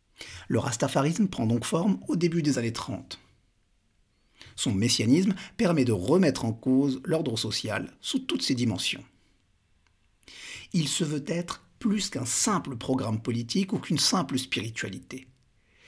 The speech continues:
C'est une autre manière de vivre et de voir le monde. C'est un autre paradigme. Le rastafarisme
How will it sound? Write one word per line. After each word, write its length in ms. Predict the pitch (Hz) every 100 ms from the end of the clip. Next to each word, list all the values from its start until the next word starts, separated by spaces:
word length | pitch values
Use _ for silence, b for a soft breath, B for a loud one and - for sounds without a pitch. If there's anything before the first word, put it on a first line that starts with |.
| b
C'est 380 | - - 143 143
une 280 | 120 113 117
autre 400 | 147 165 - 117
manière 440 | 107 107 107 104
de 100 | 98
vivre 540 | 104 110 107 98 - _ -
et 80 | -
de 80 | 127
voir 280 | 110 117 101
le 120 | 107
monde. 440 | 101 90 107 113 - _
C'est 220 | - - 113
un 360 | 110 101 104
autre 380 | 107 113 113 -
paradigme. 600 | 113 117 110 127 143 113 - b b b b b _ _ _ _ _ _ _ _ _ _ _ _ _ _ _ _ _ _ _ _ _ - _ - B B B -
Le 120 | 120
rastafarisme 920 | 110 - - 143 127 117 160 175 208